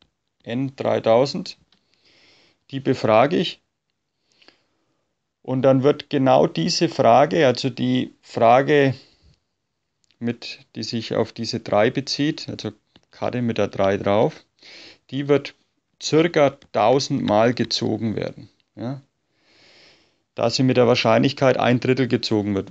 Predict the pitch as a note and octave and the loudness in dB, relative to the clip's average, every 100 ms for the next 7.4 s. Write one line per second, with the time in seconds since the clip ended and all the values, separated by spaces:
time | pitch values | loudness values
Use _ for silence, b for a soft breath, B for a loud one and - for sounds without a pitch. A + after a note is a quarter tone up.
0 | - A2 B2+ B2+ A#2+ A#2 A#2 B2 B2+ C3 | -8 -4 0 0 0 2 2 2 -2 0
1 | C#3 A#2+ A#2+ - A#2 A2+ A2 B2 - B2 | 0 -2 -8 -6 -6 -2 -2 -2 -2 -2
2 | A#2 A#2 - A#2 A#2 C3+ C3+ C#3+ C3+ A2+ | -2 -6 -4 0 0 -2 -6 -6 -4 -4
3 | A#2 - B2+ C3+ - A2 A2+ A2+ G#2+ F#2+ | -4 -8 -8 -6 -4 -6 -4 -6 -6 -6
4 | - _ _ _ G#2+ C3+ - b b b | -10 _ _ _ -12 -12 -14 b b b
5 | b b _ - A#2 C3 E3 E3 C#3+ B2+ | b b _ -8 -2 0 0 2 2 2
6 | D3+ G3 - - D3 C#3 C3 B2 - A2+ | 2 0 -4 -4 0 0 0 -4 -2 0
7 | G2+ G2+ F#2+ F2+ | 2 2 -2 -8